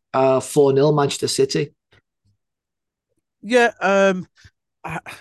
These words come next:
Speaker 2: I really dislike these people saying that Alvarez is playing midfield. I just think he's playing as a second. It's a good, I, I love this part. It's just, it's a good old Niall Quinn, Kevin Phillips type partnership, isn't it? But the other way around. But,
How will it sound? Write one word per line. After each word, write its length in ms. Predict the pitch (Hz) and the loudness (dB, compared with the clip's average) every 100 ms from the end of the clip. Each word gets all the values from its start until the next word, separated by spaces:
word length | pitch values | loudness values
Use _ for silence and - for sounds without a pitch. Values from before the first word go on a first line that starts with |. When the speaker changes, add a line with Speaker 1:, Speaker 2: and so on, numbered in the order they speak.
| - | -12
Speaker 2:
I 80 | 156 | -6
really 240 | 175 160 | -4 -4
dislike 400 | 147 - 143 143 | -6 -10 -8 -8
these 180 | 135 127 | -10 -8
people 360 | 139 127 139 | -10 -8 -10
saying 280 | 131 - 143 | -10 -8 -6
that 60 | 131 | -6
Alvarez 320 | 123 131 135 | -8 -8 -10
is 80 | 135 | -10
playing 260 | - 135 135 | -10 -10 -10
midfield. 380 | 131 - 143 | -12 -6 -2
I 120 | 180 190 | -2 -2
just 180 | 151 | -8
think 180 | 131 117 | -12 -12
he's 180 | 131 120 | -12 -12
playing 280 | - 127 127 | -8 -8 -8
as 140 | 127 | -8
a 140 | 131 127 _ _ | -10 -10 _ _
second. 360 | - 143 - 139 | -8 -8 -8 -12
It's 120 | - | -8
a 40 | |
good, 180 | 165 170 | -4 -4
I, 300 | - 175 165 | 0 0 2
I 40 | |
love 200 | 190 196 | 0 0
this 140 | 160 151 | -2 -4
part. 280 | 180 160 175 | -2 -4 -6
It's 160 | - | -14
just, 260 | 156 175 - | -16 -16 -14
it's 160 | 151 - | -12 -12
a 180 | - | -12
good 220 | - 175 165 | -4 -2 2
old 280 | 156 143 - - - - _ _ _ | 0 -2 -10 -20 -20 -20 _ _ _
Niall 380 | 165 180 160 170 | -4 -2 0 -2
Quinn, 380 | - 185 175 165 | -4 -2 -2 -4
Kevin 300 | - 165 170 | -8 -6 -8
Phillips 360 | - 185 175 - | -6 -6 -6 -8
type 260 | 165 135 | -8 -6
partnership, 480 | - 135 110 - 160 | -6 -6 -8 -10 -8
isn't 180 | 165 165 | -6 -6
it? 160 | 143 | -8
But 140 | 131 151 | -8 -8
the 80 | 143 | -6
other 120 | 151 | -6
way 120 | 151 | -6
around. 320 | 143 156 147 | -4 -6 -6
But, 240 | 131 139 | -10 -12